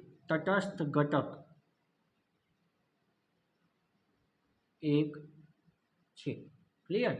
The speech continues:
પહેલું. બીજું જોશું. હવે જુઓ, આ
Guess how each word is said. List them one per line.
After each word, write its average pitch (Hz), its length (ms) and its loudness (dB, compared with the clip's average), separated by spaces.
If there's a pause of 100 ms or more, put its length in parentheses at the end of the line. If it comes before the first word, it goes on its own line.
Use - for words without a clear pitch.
(420)
પહેલું. 127 280 -2 (1160)
બીજું 240 460 6
જોશું. 214 400 6 (320)
હવે 254 240 8
જુઓ, 269 160 12 (2000)
આ 240 120 10